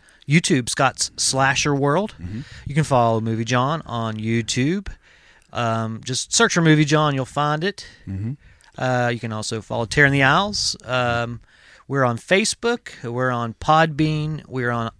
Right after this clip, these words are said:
Speaker 1: Apple Podcasts. You're also on this channel, Scott's
Speaker 2: Mm-hmm.
Speaker 1: Slasher World, which you may be hearing it, or you may be
Speaker 2: Yeah.
Speaker 1: hearing it just as a podcast. We also have, uh, you can follow Movie John on Instagram at Movie John underscore.
Speaker 2: Yep.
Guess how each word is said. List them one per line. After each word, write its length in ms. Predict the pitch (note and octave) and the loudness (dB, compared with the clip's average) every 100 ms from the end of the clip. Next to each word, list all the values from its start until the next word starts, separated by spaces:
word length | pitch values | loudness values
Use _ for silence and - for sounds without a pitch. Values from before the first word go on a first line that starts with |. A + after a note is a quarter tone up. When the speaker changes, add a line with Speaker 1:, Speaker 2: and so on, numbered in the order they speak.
| - | -6
Speaker 1:
Apple 300 | C3 C3+ C3 | -2 -2 -2
Podcasts. 960 | - C#3+ C#3 - C#3+ C3+ - - - - - - - _ | 2 2 2 0 0 0 -2 -6 -6 -8 -14 -20 -20 _
You're 100 | A#2+ | -2
also 320 | C3 C3+ C#3+ C3 | 0 4 4 4
on 280 | C3+ C3 | 4 2
this 140 | C#3 C3+ | 2 0
channel, 480 | - E3 E3 E3 D#3+ | 4 4 4 0 -2
Scott's 380 | - C3+ - | -2 -2 -2
Speaker 2:
Mm-hmm. 60 | - | 0
Speaker 1:
Slasher 360 | D3 D3+ - E3 | 2 0 -2 -6
World, 340 | F3 G#3+ A3 _ _ _ | -6 -6 -10 _ _ _
which 360 | C3 B2+ - B2 | -6 -6 -6 -8
you 120 | A#2+ | -2
may 160 | B2 | 0
be 140 | C3 C3 | 0 0
hearing 240 | C3+ C3+ | -2 -4
it, 160 | D3 - | -8 -8
or 80 | G#2+ | -8
you 80 | |
may 100 | A2 | -6
be 100 | A2 | -4
Speaker 2:
Yeah. 40 | E2 | -4
Speaker 1:
hearing 140 | F2+ | -4
it 60 | A2 | -6
just 180 | - - - - | -10 -14 -16 -18
as 120 | - | -14
a 40 | - | -8
podcast. 500 | G#2+ G2 F2 F2+ - - | -6 -6 -10 -12 -10 4
We 120 | E3+ | 4
also 180 | D#3+ E3 | 6 6
have, 320 | D3+ C#3 A#2+ | 8 6 6
uh, 160 | B2 A#2+ | 6 6
you 60 | |
can 100 | B2+ | 4
follow 380 | B2+ C#3 B2 A#2+ | 6 8 8 4
Movie 220 | B2+ B2 | 0 0
John 220 | A#2 B2 A2 | 2 0 0
on 80 | |
Instagram 560 | G#2+ B2 - B2+ E3 D3+ - | -2 -6 -4 0 2 2 -2
at 340 | G#2 G#2 - - - - - - _ - | -6 -4 -6 -16 -20 -20 -20 -20 _ 6
Movie 320 | E3+ G#3 G3+ | 8 10 6
John 460 | C#3 D#3+ E3+ F#3 D#3+ | 6 6 6 2 0
underscore. 680 | D3 C3 - D3 F#3 A3 - - | -2 0 -2 -2 -4 -4 -10 -12
Speaker 2:
Yep. 320 | F2 F#2+ C#3 | -8 -4 -6